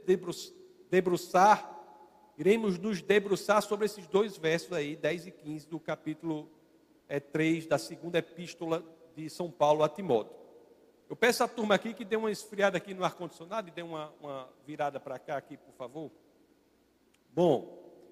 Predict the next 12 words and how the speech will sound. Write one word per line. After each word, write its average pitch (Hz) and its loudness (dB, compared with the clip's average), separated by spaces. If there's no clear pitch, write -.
a 151 0
segunda 240 -2
epístola 240 0
a 208 0
Timóteo, 202 4
no 185 -10
capítulo 175 -4
três, 175 -2
do 151 -18
dez 180 2
ao 160 0
quinze, 185 -4